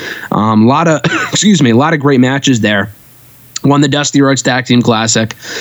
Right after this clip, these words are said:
Um, they've just been dominant a lot longer and has had, they've had just as many good matches, if not better matches, you know, like, better, more, more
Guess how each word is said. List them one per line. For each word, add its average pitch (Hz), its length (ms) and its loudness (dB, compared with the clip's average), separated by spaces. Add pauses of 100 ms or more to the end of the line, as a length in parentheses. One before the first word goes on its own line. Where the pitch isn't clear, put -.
(220)
Um, 107 460 2
they've 175 140 2
just 220 200 0
been 185 220 0
dominant 165 500 0
a 127 100 0
lot 127 360 2
longer 135 480 2
and 131 80 2
has 123 220 -2
had, 135 360 0 (300)
they've 160 120 0
had 185 200 0
just 156 340 0
as 160 140 0
many 160 200 2
good 147 200 2
matches, 139 400 0
if 131 120 0
not 120 280 0
better 123 260 0
matches, 107 560 0 (260)
you 139 120 2
know, 120 120 2
like, 117 220 2
better, 135 460 2
more, 175 260 2
more 160 360 2